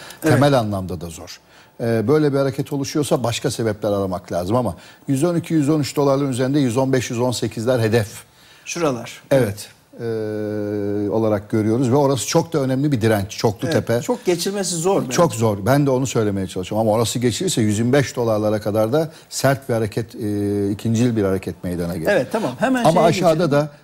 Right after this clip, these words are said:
Speaker 2: yüz on doların altında yüz beş, yüz sekiz dolar önemli bir destek. Buranın altında Türkiye'de rahatlatacak yüz dolarlara kadar geri çekilme de mümkün.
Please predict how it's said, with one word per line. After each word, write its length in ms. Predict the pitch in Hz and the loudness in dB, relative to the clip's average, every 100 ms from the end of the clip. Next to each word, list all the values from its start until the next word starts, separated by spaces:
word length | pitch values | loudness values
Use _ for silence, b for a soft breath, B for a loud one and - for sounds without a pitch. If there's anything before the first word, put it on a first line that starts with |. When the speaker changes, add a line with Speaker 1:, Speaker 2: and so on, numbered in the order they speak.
| B - | B -6
Speaker 2:
yüz 280 | 127 131 | -2 2
on 160 | 156 170 | 0 2
doların 300 | 143 123 117 | 2 2 2
altında 260 | 113 107 143 | -2 0 -2
yüz 220 | 120 113 | 0 0
beş, 220 | 147 - | 0 -2
yüz 100 | 107 | -6
sekiz 280 | 127 - 131 | -6 -4 -2
dolar 220 | 113 101 | 0 2
önemli 300 | 110 127 143 | 2 2 2
bir 80 | 117 | 2
destek. 360 | 110 - 143 - B - | 0 0 -4 -6 B 0
Buranın 300 | 175 151 135 | 2 2 2
altında 280 | 123 - 117 | 0 -2 -4
Türkiye'de 440 | 135 120 113 110 | -4 -2 0 2
rahatlatacak 680 | 104 101 107 95 107 147 - B B | 2 0 -4 -6 -2 -2 -2 B B
yüz 340 | 117 160 131 | 2 2 2
dolarlara 460 | 110 107 104 104 101 | 0 2 2 0 -2
kadar 180 | 123 135 | 0 0
geri 220 | 104 98 | 0 -2
çekilme 400 | 98 85 95 123 | -4 -6 -4 0
de 60 | |
mümkün. 360 | 135 101 90 | 0 0 -4